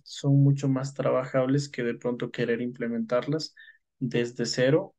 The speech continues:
para una certificación iso, por ejemplo. No digo que no se pueda, realmente es viable, es posible, pero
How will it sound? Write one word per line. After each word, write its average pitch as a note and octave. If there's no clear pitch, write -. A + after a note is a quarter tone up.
para A#2
una A#2
certificación C3
iso, C#3
por -
ejemplo. A#2+
No B2
digo C3+
que C3
no B2
se C#3
pueda, B2+
realmente A#2
es -
viable, A#2+
es -
posible, B2
pero C3+